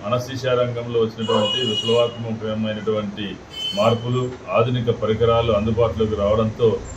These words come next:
అనస్థీషియా వైద్యులు పాత్ర ఈరోజు వైద్య రంగ పురోగతిలో కీలకంగా మారింది. అదేవిధంగా క్రిటికల్ కేర్, అత్యవసర పరిస్థితుల్లో చికిత్స అందించే ఐసీయూల్లో కూడా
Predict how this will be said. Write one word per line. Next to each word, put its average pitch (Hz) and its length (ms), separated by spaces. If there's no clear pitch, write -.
అనస్థీషియా 123 480
వైద్యులు 113 640
పాత్ర 135 480
ఈరోజు 120 460
వైద్య 113 260
రంగ 123 220
పురోగతిలో 113 760
కీలకంగా 120 480
మారింది. 110 540
అదేవిధంగా 131 720
క్రిటికల్ 131 400
కేర్, 117 260
అత్యవసర 139 460
పరిస్థితుల్లో 123 560
చికిత్స 123 380
అందించే 117 540
ఐసీయూల్లో 120 500
కూడా 113 400